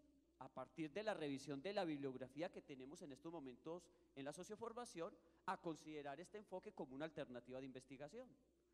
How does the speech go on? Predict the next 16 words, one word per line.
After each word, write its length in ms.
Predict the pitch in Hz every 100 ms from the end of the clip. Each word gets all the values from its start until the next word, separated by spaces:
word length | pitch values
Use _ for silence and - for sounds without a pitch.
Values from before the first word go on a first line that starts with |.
| - _ _ - _ -
Para 260 | 160 147
todos 280 | 165 185 185
aquellos 420 | 151 160 151 180
que 80 | 156
apenas 320 | - 139 170
están 260 | 147 135 151
pensando 680 | 160 156 165 170 185 143
en 100 | 123
su, 460 | 107 123 113 107 98 - -
en 120 | 104
su 140 | 104 104
tesina 540 | - 104 - 160 190
o 140 | 147 113
en 60 |
su 140 | 104 107
tesis, 600 | 117 165 202 151 135